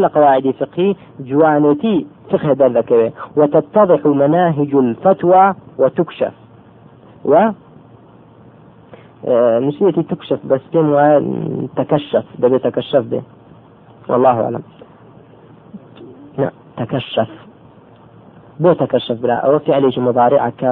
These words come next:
مەبدوعە بتائین، دوو تائی لە پێشە. ئەسڵەکەی تەتەکەشەفە. وەکو تتضح. تتضح وتتكشف. وەکو نارا تلظى. ئەسڵەکەی چییە؟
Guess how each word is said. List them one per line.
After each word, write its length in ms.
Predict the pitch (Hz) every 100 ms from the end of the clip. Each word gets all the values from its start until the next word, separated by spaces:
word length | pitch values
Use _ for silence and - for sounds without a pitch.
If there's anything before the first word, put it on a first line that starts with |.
| 123
مەبدوعە 360 | 123 123 156 127
بتائین، 520 | 120 123 113 - 120 113
دوو 120 | 156
تائی 300 | 135 117 120
لە 40 | 117
پێشە. 280 | 113 113 113 120 - - 131
ئەسڵەکەی 400 | 131 127 170 160
تەتەکەشەفە. 680 | 127 120 143 - 120 110 110 - - - - -
وەکو 220 | 147 151 160
تتضح. 600 | 135 120 - 151 120 - - - - - - -
تتضح 480 | 120 - 185 185
وتتكشف. 600 | 135 117 120 117 139 120 107
وەکو 200 | 143 143
نارا 500 | 135 156 165 160 160 -
تلظى. 560 | 127 135 131 117 117 110 110 - - - -
ئەسڵەکەی 380 | 127 131 131 160 160
چییە؟ 180 | 147